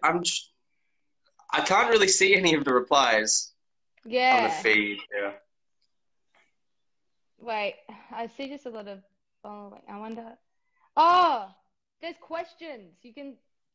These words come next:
Speaker 2: okay.
Speaker 1: Yes, there's a
Speaker 2: There
Speaker 1: lot of questions. So
Speaker 2: Okay.
Speaker 1: we have, um, we have questions that people have written in the,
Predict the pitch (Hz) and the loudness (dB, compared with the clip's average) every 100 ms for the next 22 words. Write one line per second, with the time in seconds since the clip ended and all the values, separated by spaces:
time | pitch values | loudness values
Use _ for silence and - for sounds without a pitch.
0 | 269 269 226 175 185 _ _ _ _ _ | -14 -10 -10 -12 -18 _ _ _ _ _
1 | _ _ - 117 - - 117 135 165 - | _ _ 0 0 2 2 4 4 4 4
2 | 131 - 113 110 - 143 135 131 113 - | 2 2 -2 -6 0 2 4 2 -2 -10
3 | 127 131 156 175 165 143 131 127 _ _ | 0 4 4 4 4 4 2 -4 _ _
4 | _ _ _ _ _ _ - 139 160 165 | _ _ _ _ _ _ -2 2 2 2
5 | 151 151 180 175 170 143 113 131 127 117 | 0 2 0 0 2 0 2 0 2 2
6 | 113 104 113 110 107 | 4 2 2 0 0